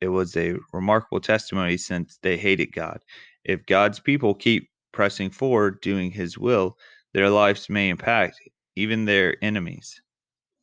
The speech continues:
There we go, right there. That tells you in a nutshell, that's, that's why they did not want them there. They didn't want them there because obviously they,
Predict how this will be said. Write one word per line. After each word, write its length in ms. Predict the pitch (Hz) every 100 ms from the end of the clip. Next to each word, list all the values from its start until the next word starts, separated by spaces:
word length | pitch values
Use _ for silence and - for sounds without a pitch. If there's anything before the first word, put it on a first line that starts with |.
| _
There 120 | 87
we 80 | 78
go, 180 | 92 92
right 160 | 98
there. 340 | 123 123 95 95 _ _
That 200 | 87 76
tells 280 | 104 113 101
you 180 | 95 92 - - - - _ _ -
in 80 |
a 60 | 87
nutshell, 480 | 101 151 - 95 92
that's, 280 | 101 101 - _
that's 200 | 107 107
why 480 | 113 120 110 104 107 _ _
they 120 | - 104
did 160 | 117
not 200 | 104 76
want 260 | 90 104 -
them 120 | 90
there. 180 | 87 87
They 120 | 98
didn't 200 | 113 117
want 200 | 107 110
them 120 | 101
there 180 | 95 98
because 380 | 101 98 92 - _ _ _ _ -
obviously 440 | 107 110 - 101
they, 260 | 98 98